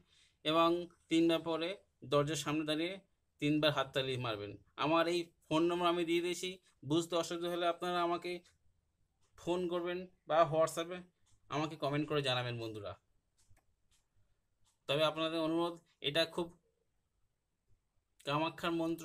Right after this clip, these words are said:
কামাখ্যা মায়ং মন্ত্র। আপনারা ভালো লাগলে অবশ্যই সাবস্ক্রাইব করুন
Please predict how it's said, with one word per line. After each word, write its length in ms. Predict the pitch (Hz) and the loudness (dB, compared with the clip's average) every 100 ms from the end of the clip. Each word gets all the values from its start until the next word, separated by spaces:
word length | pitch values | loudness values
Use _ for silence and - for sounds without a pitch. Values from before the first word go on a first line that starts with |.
| 170 | -8
কামাখ্যা 420 | 160 151 160 180 | -4 -2 -2 -2
মায়ং 340 | 160 147 156 170 | 0 0 2 0
মন্ত্র। 320 | 160 165 160 175 170 _ _ - | 0 -2 -4 -10 -12 _ _ -6
আপনারা 320 | 131 156 160 | -2 0 0
ভালো 240 | 139 147 160 | 0 0 2
লাগলে 180 | 160 165 | 2 4
অবশ্যই 380 | 160 165 165 170 | 2 0 -4 -4
সাবস্ক্রাইব 480 | - 143 - 160 160 | -2 -2 -2 -6 -2
করুন 160 | 165 | -2